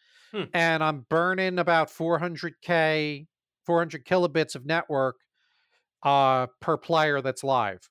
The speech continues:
Speaker 2: So it, it's very reasonable.
Speaker 1: Yeah.
Speaker 2: Yeah, yeah,
Speaker 1: <laughs>
Speaker 2: it's a, it's,
Speaker 1: Four hundred
Speaker 2: it's a great
Speaker 1: kilobits.
Speaker 2: experience.
Speaker 1: I just remember back in the days when five hundred K was my cap.
Speaker 2: Well, yeah,
Speaker 1: <laughs> And
Speaker 2: yeah.
Speaker 1: you never got it, 'cause it
Speaker 2: I
Speaker 1: was
Speaker 2: also
Speaker 1: sh-
Speaker 2: spend, I spend a lot of time on the Valheim Discord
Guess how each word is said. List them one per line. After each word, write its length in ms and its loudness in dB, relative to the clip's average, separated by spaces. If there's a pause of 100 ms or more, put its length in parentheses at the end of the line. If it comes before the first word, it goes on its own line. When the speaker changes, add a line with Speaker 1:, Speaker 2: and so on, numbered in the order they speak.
Speaker 2:
So 440 0
it, 220 -2
it's 160 -2
very 300 2
reasonable. 600 -6 (480)
Speaker 1:
Yeah. 200 -6 (840)
Speaker 2:
Yeah, 420 0
yeah, 180 -2
Speaker 1:
<laughs> 0 -
Speaker 2:
it's 160 -8
a, 20 0
it's, 160 0
Speaker 1:
Four 100 -2
hundred 180 -4
Speaker 2:
it's 100 -6
a 40 -6
great 200 0
Speaker 1:
kilobits. 60 -2
Speaker 2:
experience. 460 -10 (140)
Speaker 1:
I 60 -12
just 200 -16
remember 220 -8
back 240 -6
in 80 -12
the 60 -12
days 280 -12
when 160 -16
five 260 -12
hundred 280 -16
K 220 -12
was 240 -18
my 140 -20
cap. 280 -18 (1400)
Speaker 2:
Well, 160 6
yeah, 300 2
Speaker 1:
<laughs> 200 0
And 180 -2
Speaker 2:
yeah. 80 -2
Speaker 1:
you 100 -2
never 220 2
got 240 -8
it, 120 -18 (560)
'cause 120 -18
it 40 -2
Speaker 2:
I 60 2
Speaker 1:
was 60 2
Speaker 2:
also 240 2
Speaker 1:
sh- 60 -2
Speaker 2:
spend, 440 0
I 120 0
spend 340 0
a 20 2
lot 220 4
of 80 -4
time 260 2
on 80 -4
the 80 -2
Valheim 460 4
Discord 680 0